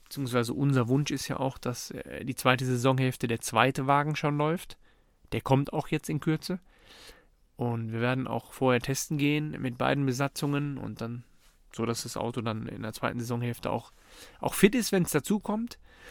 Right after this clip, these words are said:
Ähm, gleichzeitig ist auch natürlich noch ein, ein, ein weiteres im Gespräch, wo wir gerade schauen, was kann man machen. Du kannst ja mit dem Auto sehr, sehr viel machen. Also, da reden wir von Sebring, wir reden von Daytona, wir reden von verschiedenen Rennen,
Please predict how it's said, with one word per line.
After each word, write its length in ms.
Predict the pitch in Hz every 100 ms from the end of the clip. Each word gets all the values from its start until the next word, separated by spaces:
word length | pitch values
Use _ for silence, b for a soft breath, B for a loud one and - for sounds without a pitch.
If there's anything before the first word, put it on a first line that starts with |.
| B B B B -
Ähm, 460 | 139 143 143 147
gleichzeitig 480 | 131 139 151 156 139
ist 140 | 139
auch 100 | 139
natürlich 400 | 135 139 147 131
noch 180 | 127 120
ein, 180 | 127 120
ein, 600 | - 123 127 120 120 117
ein 60 | 117
weiteres 420 | 135 156 156 143
im 140 | 143
Gespräch, 500 | 131 - 190 202 -
wo 160 | 143 135
wir 280 | 135 123 -
gerade 280 | 147 131 131
schauen, 340 | - 143 143
was 180 | 123 117
kann 140 | - 131
man 100 | 135
machen. 280 | 143 147
Du 60 | 127
kannst 200 | 131 127
ja 40 |
mit 100 | 131
dem 80 | 123
Auto 280 | - 135 135
sehr, 380 | 113 131 135 131
sehr 180 | 120 113
viel 180 | 117
machen. 280 | 113 120 98 - _ _ _ _ _ _ _ _ -
Also, 260 | 104 90 - _
da 80 | -
reden 200 | 95 117
wir 100 | 120
von 320 | - 113 113 - -
Sebring, 520 | - 135 123 127 127
wir 80 | 147
reden 140 | 131
von 180 | 127 127
Daytona, 560 | 123 120 - 135 123 - B B B
wir 120 | -
reden 180 | 120 131
von 160 | - 127
verschiedenen 560 | 127 - - 165 120
Rennen, 340 | 110 117 127